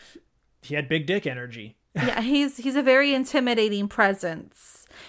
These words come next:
Speaker 2: Like, I got that the minute he showed his face, I was like,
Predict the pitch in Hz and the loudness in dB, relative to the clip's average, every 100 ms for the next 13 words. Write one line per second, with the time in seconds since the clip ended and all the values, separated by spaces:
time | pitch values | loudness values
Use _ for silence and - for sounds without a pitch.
0 | - 254 254 247 285 277 277 226 214 220 | 2 4 6 6 8 6 6 6 6 4
1 | - - 226 226 214 220 196 - 220 208 | -2 -4 -2 -2 -2 -4 -6 -12 -12 -10
2 | 202 202 185 - _ _ _ _ _ _ | -10 -10 -12 -18 _ _ _ _ _ _
3 | _ _ - 123 254 226 220 202 - 180 | _ _ -16 -4 0 0 0 -4 -4 -4
4 | 175 196 202 208 190 - | -2 -4 -2 -2 -4 -8